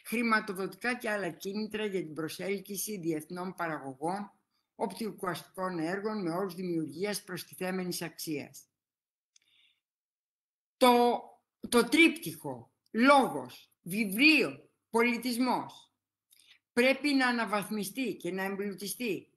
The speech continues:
με βιβλιοθήκες και με το ρόλο τους, ε, όσον αφορά την ενίσχυση της εκδοτικής εγχώριας παραγωγής και τη διεθνή προβολή της, του ελληνικού βιβλίου, προγράμματα μετάφρασης ελληνικών βιβλίων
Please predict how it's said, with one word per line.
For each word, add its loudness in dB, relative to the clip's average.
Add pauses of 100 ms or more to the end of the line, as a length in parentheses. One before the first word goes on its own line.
(180)
με 2
βιβλιοθήκες -2 (520)
και 2
με 2
το -2
ρόλο 2
τους, -18 (480)
ε, 0
όσον 2
αφορά 0
την -2
ενίσχυση 0
της -6
εκδοτικής -6
εγχώριας -6
παραγωγής -12
και -4
τη -8
διεθνή -6
προβολή -8
της, -12
του -2
ελληνικού -4
βιβλίου, -6 (360)
προγράμματα 2
μετάφρασης -6
ελληνικών -6
βιβλίων -4